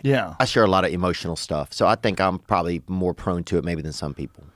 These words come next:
Speaker 1: But I would just imagine that, like, if you don't know this man and you're sitting down, it's, like, an intensely personal part of your life.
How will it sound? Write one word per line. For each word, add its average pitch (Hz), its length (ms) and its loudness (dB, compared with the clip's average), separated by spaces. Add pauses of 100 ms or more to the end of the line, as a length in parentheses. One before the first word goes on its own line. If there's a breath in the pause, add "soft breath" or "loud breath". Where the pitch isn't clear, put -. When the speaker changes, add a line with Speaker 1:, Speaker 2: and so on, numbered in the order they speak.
(140 soft breath)
Speaker 1:
But 147 120 -2
I 147 40 2
would 151 140 2
just 135 220 -4
imagine 123 500 0
that, 98 300 -4
like, 98 280 -2
if 104 140 -4
you 110 80 -2
don't 117 240 0
know 98 240 0
this 98 180 -4
man 87 520 -6
and 98 180 -4
you're 95 80 -4
sitting 98 320 -6
down, 101 340 -6
it's, 92 160 -10
like, 104 200 -8
an 92 80 -8
intensely 104 640 -4
personal 120 500 -4
part 101 260 -6
of 80 120 -10
your 78 80 -10
life. 113 480 -8